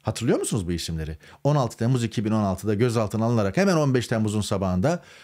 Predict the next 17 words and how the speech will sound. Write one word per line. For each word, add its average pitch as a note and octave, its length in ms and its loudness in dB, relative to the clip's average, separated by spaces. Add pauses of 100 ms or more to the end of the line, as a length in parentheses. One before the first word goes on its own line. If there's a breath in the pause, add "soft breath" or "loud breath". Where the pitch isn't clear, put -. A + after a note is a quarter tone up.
tutuklanarak C#3 720 0
gözaltına, G#2 680 -2
e, A#2+ 40 -4
gö-, G#2+ 360 0
hücreye A#2 360 2
atıldılar C#3+ 500 0
ve C#3+ 40 2
o F#3 140 6
gün F#3 180 4
bugündür B2 300 4
içerideler. E2+ 600 -4 (260)
Anayasa D3 340 0
Mahkemesi B2 460 0
üyesiydi F#2 360 -2
bu F2+ 80 -4
iki F2 200 -8
isim. - 220 -10